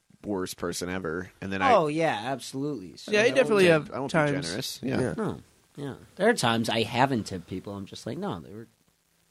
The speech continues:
Speaker 2: they were too rude." No,
Speaker 1: Yeah.
Speaker 2: absolutely not.
Speaker 1: I folded. We were at Darien Lake.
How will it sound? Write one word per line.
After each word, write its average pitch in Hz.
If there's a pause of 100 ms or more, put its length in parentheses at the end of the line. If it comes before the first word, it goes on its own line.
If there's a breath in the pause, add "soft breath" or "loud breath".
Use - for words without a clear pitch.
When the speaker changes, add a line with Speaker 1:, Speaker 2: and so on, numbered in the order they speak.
(160)
Speaker 2:
they 120
were 151
too 151
rude." 185 (200)
No, -
Speaker 1:
Yeah. 139 (220)
Speaker 2:
absolutely 147
not. 156 (420)
Speaker 1:
I 107
folded. 123
We 113
were 120
at 113
Darien 104
Lake. 98